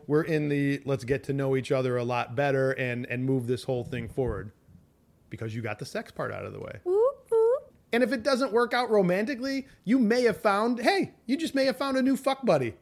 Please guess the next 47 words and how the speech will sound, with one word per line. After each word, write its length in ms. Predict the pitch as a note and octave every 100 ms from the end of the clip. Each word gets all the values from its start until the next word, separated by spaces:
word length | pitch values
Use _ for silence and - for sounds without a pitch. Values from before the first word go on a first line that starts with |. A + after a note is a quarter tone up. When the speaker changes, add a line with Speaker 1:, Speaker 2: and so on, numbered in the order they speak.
| _ _ _ _ _ _ -
Speaker 1:
And 140 | F3+
if 260 | D3+ A#2 A#2
that 260 | E3 A3
doesn't 260 | C#4 B3 C#4
work 220 | B3+ C4
out, 260 | C#4+ D#4+ A#3
you 80 | B3
may 140 | B3+
have 140 | B3+ F#3
just 220 | B3 -
made 360 | G3+ G#3+ A#3+ -
a 420 | G3+ G3 E3 D#3+ - F3
really 260 | F3 A3
good 160 | A#3+ A#3
friend. 480 | - D#4+ F#4 C#3+ A2+ _ _ _ _ _ -
Or 320 | G3 B3+ F4+
if 140 | F3+ C3+
that 220 | F3 G#3+
<laughs> 0 |
doesn't 240 | C#4+ B3+
work 200 | C4 A#3
out, 360 | C4 D4 F4+ F#3+
then 320 | G#3 A3 A3 G#3+ - -
you 140 | G#3+
just 200 | A#3 G#3+
may 140 | A3 G#3+
have 120 | G3
had 220 | F#3+ G3
a 120 | G3+
good 320 | C#3 D#3 E3 C#3+
sexual 420 | E3+ D#3+ D#3+ D#3
experience, 640 | D3 - G3 D#3+ D#3 -
one 220 | C3 C#3+
for 120 | C#3 G3
the 60 |
books, 360 | F3+ B3+ - -
you 80 | C3+
know, 140 | E3
a 20 |
Speaker 2:
And 140 | C#3+ A#2
Speaker 1:
great 160 | D3+ A#3+
Speaker 2:
then 80 |
Speaker 1:
date. 160 | A#3 C4
Speaker 2:
go 140 | G3
your 200 | G#3 A#3+
separate 380 | B3+ C#4+ C#4 C4+
ways. 380 | E4+ C4+ F#3